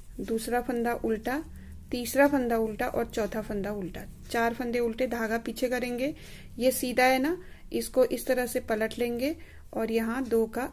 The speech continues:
एक कर लेंगे। एक फंदा कम हो गया हमारा,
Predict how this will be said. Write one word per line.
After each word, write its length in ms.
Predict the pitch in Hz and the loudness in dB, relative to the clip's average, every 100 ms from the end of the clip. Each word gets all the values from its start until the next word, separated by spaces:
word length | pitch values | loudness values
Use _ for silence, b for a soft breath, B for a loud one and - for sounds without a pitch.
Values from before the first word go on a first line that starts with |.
| 208 | -4
एक 180 | 196 190 | -4 -4
कर 120 | 175 | -6
लेंगे। 380 | 170 - - - - - - - - - B B B B - 220 | -6 -10 -14 -16 -18 -18 -16 -16 -16 -16 B B B B -4 -2
एक 120 | 220 | 0
फंदा 280 | 254 240 247 | 0 0 0
कम 180 | 240 240 | 0 -2
हो 120 | 233 | -2
गया 200 | 220 247 | 0 0
हमारा, 380 | 247 247 262 | 0 -2 -2